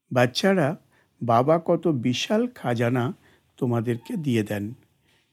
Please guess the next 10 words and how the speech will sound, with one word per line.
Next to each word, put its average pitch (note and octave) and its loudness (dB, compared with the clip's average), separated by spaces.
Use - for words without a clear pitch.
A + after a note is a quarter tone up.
মিষ্টি D3 2
বাচ্চাদেরকে D3+ -2
একথা F#3+ 4
নিশ্চিত D#3 2
স্মরণে C#3 0
রাখতে D#3 -2
হবে A2 -6
যে A2+ -2
শিব E3 -2
বাবা G3+ 2